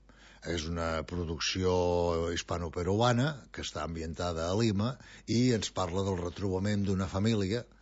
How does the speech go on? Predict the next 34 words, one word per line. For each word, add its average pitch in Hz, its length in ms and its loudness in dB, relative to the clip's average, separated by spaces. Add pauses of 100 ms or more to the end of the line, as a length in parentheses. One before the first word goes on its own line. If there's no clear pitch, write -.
(140)
per 87 140 -4
les 80 160 -6
festes 82 380 -6
nadalenques. 71 680 -8 (440)
Aquesta 90 220 -6
família 85 440 -4
ha 80 80 -2
estat - 340 -4
separada 82 640 0 (760)
temps 80 460 -6 (420)
i 95 220 -2
ara 90 260 2
en 95 80 0
el 80 160 -4
retrobament, 92 680 0 (420)
doncs, 80 220 -6
hi 87 60 -2
ha 82 60 -2
tota 101 260 -4
una 92 120 0
sèrie 87 340 0
de 82 140 -2
circumstàncies 87 800 -4
que 82 160 -8
provoquen 85 560 -2 (380)
unes, 87 460 0
eh, 78 120 0
tensions, 85 800 -2
eh, 71 540 -4
en 71 100 -8
el, 67 240 -10 (220)
en 80 100 -8
el 82 100 -2
si 85 220 -2